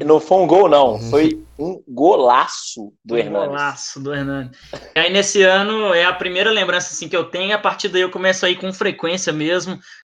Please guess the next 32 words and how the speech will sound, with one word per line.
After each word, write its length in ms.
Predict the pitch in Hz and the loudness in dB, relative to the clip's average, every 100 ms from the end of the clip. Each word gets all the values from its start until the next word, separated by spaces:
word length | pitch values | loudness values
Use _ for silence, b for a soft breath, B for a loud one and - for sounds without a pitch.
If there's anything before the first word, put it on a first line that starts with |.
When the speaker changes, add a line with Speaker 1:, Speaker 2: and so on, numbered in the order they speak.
| _ - | _ -2
Speaker 3:
Fui 120 | 185 | 0
nesse 260 | 196 190 | 0 0
mesmo 300 | 180 190 185 175 | 0 0 0 0
ano 220 | 180 165 | 0 -2
contra 320 | 180 170 180 | -2 -2 2
o 320 | 180 170 156 | 2 2 0
Palmeiras 540 | 147 160 160 170 165 139 | 2 0 2 0 0 -2
do 120 | 160 | -4
Luiz, 520 | 156 160 156 - - | -2 -2 -4 -6 -6
cinco 280 | 196 233 233 | -6 -2 2
a 100 | 170 | 2
zero, 420 | 139 160 180 180 | 2 2 2 2
com 140 | - 175 | -4 -8
um 40 | |
golaço 400 | 160 165 165 170 | -2 2 2 0
do 60 | 165 | -4
Michael 280 | 160 160 160 | -4 -4 -6
Suel, 380 | - 143 151 165 | -8 -2 0 0
um 140 | 156 | -2
jogaço 560 | 160 143 151 156 - - | -6 -4 0 0 0 -10
também. 160 | 151 | -10
O 40 | 143 | -10
Cruzeiro 340 | 151 143 160 b b b b _ | -8 -6 -8 b b b b _
jogou 140 | 151 165 | 0 2
muita 260 | 170 175 | 2 2
bola. 300 | 139 156 170 | 4 6 6
Marcelo 400 | 160 156 190 185 | 6 2 4 2
Moreno, 380 | 175 170 175 180 | 4 4 4 2
novinho, 600 | 180 214 139 139 190 202 | 2 2 2 -2 0 0
fazendo 420 | 180 165 170 175 139 | 0 -2 -2 -4 -2
gol 240 | 156 165 | -2 -2
também. 420 | 151 151 165 180 | -2 -2 -2 -4